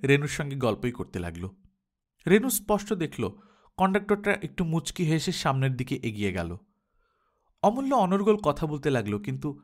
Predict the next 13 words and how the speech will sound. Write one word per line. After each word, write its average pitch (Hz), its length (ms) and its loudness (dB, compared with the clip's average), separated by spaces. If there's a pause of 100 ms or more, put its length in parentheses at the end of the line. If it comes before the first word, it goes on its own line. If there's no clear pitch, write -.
(240)
লজ্জায় 143 500 4
রেনুর 151 280 0
সমস্ত 165 480 -4
মুখটা 135 380 -2
লাল 113 320 4
হয়ে 107 200 -2
উঠেছে। - 460 -8 (1080)
ছি 170 180 -2
ছি, 160 300 -8 (360)
কি 208 120 2
মনে 185 220 4
করল 185 240 4
কন্ডাক্টরটা? 170 680 0